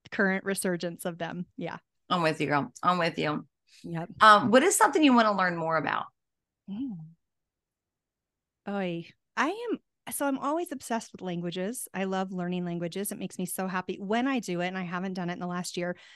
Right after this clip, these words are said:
Speaker 1: I feel really good. So I studied, I've, s-, I've dabbled, I've dabbled in a lot of languages. But one of the things that I wanna do is there's this great,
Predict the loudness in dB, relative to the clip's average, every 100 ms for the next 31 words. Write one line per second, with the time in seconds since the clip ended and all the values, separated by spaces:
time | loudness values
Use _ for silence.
0 | -20 -6 -4 0 0 0 -2 -2 -6 -10
1 | -8 -6 -4 -4 -6 -6 -4 -4 -6 -10
2 | _ _ _ _ _ -6 -6 -8 -8 -6
3 | -2 -2 -2 -4 -4 -12 -12 -4 0 0
4 | 0 -2 -2 -2 -4 -4 -6 -8 -10 -8
5 | -2 -2 0 2 2 0 0 0 0 -2
6 | -2 -2 -2 -2 -2 -2 -6 -6 -12 -10
7 | -8 -4 -4 -6